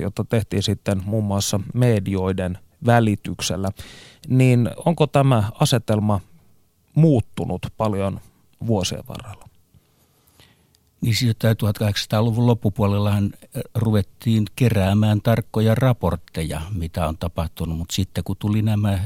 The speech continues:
Speaker 2: niin tietokoneet ja muut, eh, niin kuvio mukaan, niin sittenhän ruvettiin laajentamaan sitä ja vähitellähän tää tämmönen raportointipuoli jäi pois tieteellisten menetelmien kehityttyä, niin,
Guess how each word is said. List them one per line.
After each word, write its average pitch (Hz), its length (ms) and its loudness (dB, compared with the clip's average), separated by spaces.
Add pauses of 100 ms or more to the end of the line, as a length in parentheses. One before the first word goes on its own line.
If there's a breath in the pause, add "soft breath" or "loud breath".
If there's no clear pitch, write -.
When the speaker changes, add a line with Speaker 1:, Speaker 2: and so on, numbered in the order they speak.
(120)
Speaker 2:
niin 98 220 -4
tietokoneet 95 720 -2
ja 92 80 -4
muut, 95 300 -2 (400)
eh, - 180 -16 (100)
niin 90 140 -6
kuvio 98 360 -2
mukaan, 95 420 -2
niin 95 100 -4
sittenhän 90 300 -8
ruvettiin 90 560 -8 (540 loud breath)
laajentamaan 98 840 2
sitä 95 300 -4
ja 92 200 -2
vähitellähän 92 720 0 (680 soft breath)
tää 95 120 0
tämmönen 95 420 0
raportointipuoli 92 1120 -2
jäi 98 200 0
pois 104 640 0 (200)
tieteellisten 82 720 -6
menetelmien 87 680 -4
kehityttyä, 82 720 -6
niin, 95 280 -2